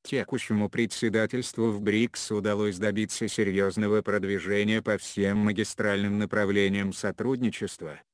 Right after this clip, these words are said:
политическому, экономическому, гуманитарному.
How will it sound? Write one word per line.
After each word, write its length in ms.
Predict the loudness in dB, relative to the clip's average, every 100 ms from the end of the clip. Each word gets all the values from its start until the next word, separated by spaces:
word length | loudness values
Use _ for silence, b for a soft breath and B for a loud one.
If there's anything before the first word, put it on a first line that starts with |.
| 0
политическому, 1000 | 4 4 2 -2 -4 -8 -8 -8 -10 -14 _ -2
экономическому, 1080 | 0 2 0 0 -2 -4 -8 -8 -8 -10 -14 _ -12
гуманитарному. 1160 | 0 4 4 4 2 0 -4 -4 -10 -10 -12